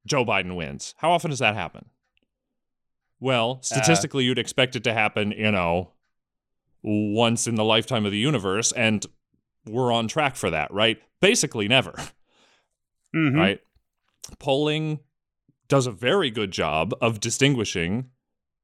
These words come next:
Speaker 1: very clearly distinct groups, right? Statistics does a very good job of telling you things that you wouldn't have known otherwise. I mean, how am I gonna know how the people of Indiana feel about the presidential election?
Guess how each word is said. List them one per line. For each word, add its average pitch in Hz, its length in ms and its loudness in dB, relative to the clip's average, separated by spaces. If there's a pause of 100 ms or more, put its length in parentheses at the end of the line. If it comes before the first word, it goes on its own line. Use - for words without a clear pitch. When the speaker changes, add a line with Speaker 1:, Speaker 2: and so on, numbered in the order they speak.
(140)
Speaker 1:
very 127 520 -2
clearly 127 560 -2
distinct 104 680 -4 (260)
groups, - 600 -4 (320)
right? 92 320 0 (640)
Statistics 139 600 -2
does 143 140 -2
a 131 40 -6
very 180 260 -2
good 151 160 -6
job 135 280 0
of 107 120 -8
telling 123 340 2
you 98 140 0
things 101 400 0
that 101 300 0
you 139 140 0
wouldn't 226 240 0
have 170 100 0
known 220 220 0
otherwise. 85 600 -6 (840)
I 131 80 -2
mean, 156 160 0
how 190 220 2
am 202 100 0
I 180 100 0
gonna 151 260 -2
know 135 500 0
how 135 140 2
the 135 100 -2
people 131 360 -2
of 104 80 -2
Indiana 120 720 0
feel 107 640 -2 (880)
about 113 480 -2
the 123 60 -10
presidential 123 540 0
election? 131 420 -2